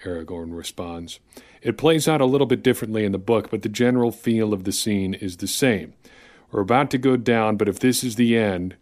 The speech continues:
we're gonna go down swinging. We have seen the enemy, and we are prepared to meet them."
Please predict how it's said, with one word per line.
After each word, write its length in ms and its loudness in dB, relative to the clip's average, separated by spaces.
we're 100 -2
gonna 200 0
go 180 4
down 340 2
swinging. 560 -4
We 100 2
have 160 2
seen 320 4
the 160 6
enemy, 440 4
and 240 -6
we 200 4
are 160 4
prepared 720 -4
to 100 -4
meet 340 -4
them." 260 -16